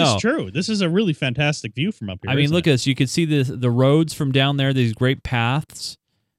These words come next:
Speaker 2: And,
Speaker 1: And,
Speaker 2: uh,
Speaker 1: and, and as they say, location lo-, is everything, right?
Speaker 2: Wow,
Speaker 1: The,
Speaker 2: this
Speaker 1: the,
Speaker 2: is a
Speaker 1: the
Speaker 2: nice
Speaker 1: first,
Speaker 2: location.
Speaker 1: most important things in, uh,
Speaker 2: I would
Speaker 1: in, in realty is location, location, location.
Speaker 2: He's right on
Speaker 1: So
Speaker 2: the edge of a snowy biome,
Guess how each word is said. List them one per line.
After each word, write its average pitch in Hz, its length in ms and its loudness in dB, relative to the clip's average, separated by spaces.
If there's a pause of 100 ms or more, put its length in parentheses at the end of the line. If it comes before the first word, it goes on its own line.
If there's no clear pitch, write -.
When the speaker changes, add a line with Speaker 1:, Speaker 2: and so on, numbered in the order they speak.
(280)
Speaker 2:
And, 113 460 0
Speaker 1:
And, 147 100 0
Speaker 2:
uh, 85 160 -4
Speaker 1:
and, 156 200 -2 (160)
and 160 160 2
as 196 200 2
they 208 260 4
say, 214 220 0
location 165 540 2
lo-, 160 140 -2
is 160 260 2
everything, 170 360 0
right? 101 160 -4
Speaker 2:
Wow, 135 120 2
Speaker 1:
The, 135 80 -2
Speaker 2:
this 202 140 4
Speaker 1:
the, - 60 0
Speaker 2:
is 415 60 2
a 415 80 6
Speaker 1:
the 247 80 2
Speaker 2:
nice 226 300 4
Speaker 1:
first, - 300 8
Speaker 2:
location. 170 140 6 (140)
Speaker 1:
most 170 60 0
important 170 260 2
things 175 320 0
in, 175 220 2
uh, 170 220 0 (240)
Speaker 2:
I 175 220 -2
would 294 100 2
Speaker 1:
in, 160 260 2
in 160 140 0
realty 165 440 2
is 120 160 -2
location, 139 440 -2
location, 139 400 0
location. 135 400 -4
Speaker 2:
He's 123 140 -4
right 139 120 2
on 160 100 2
Speaker 1:
So - 20 0
Speaker 2:
the 147 120 2
edge 143 160 0
of 135 80 -2
a 123 60 0
snowy 135 340 0
biome, 120 540 2